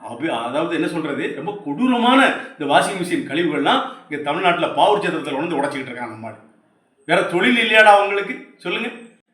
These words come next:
நமக்கு எத்தனை தொழில் இருக்கு, நம்ம முன்னோர்கள் கத்து கொடுத்துட்டு போன எத்தனை தொழில் இருக்கு. அங்க இருக்க, அங்க க-, அவன் கழிச்சு போட்ட குப்பையை தாங்க உணர்ந்து நீ தொழில் பண்ணணுமா?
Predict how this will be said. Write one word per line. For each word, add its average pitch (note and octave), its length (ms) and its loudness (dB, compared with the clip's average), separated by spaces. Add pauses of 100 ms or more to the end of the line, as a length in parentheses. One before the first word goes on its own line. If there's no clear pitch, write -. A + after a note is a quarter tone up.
நமக்கு G3 300 -8
எத்தனை A#3+ 340 -6
தொழில் A#3 240 -4
இருக்கு, F3 220 -12
நம்ம F3+ 160 -8
முன்னோர்கள் G#3 540 -6
கத்து - 40 -12
கொடுத்துட்டு A#3 320 -14
போன G3+ 140 -10
எத்தனை B3 500 -6
தொழில் B3+ 240 -6
இருக்கு. - 520 -14
அங்க F3 260 -10
இருக்க, C4 220 -4
அங்க G3+ 200 -6
க-, E3+ 220 -2
அவன் D3+ 200 -2
கழிச்சு A#3 400 -10
போட்ட B3 200 -8
குப்பையை C#4+ 460 -10
தாங்க C#4 160 0
உணர்ந்து A#3 300 -8
நீ A3+ 60 -10
தொழில் A3 240 -6
பண்ணணுமா? F#3+ 520 -10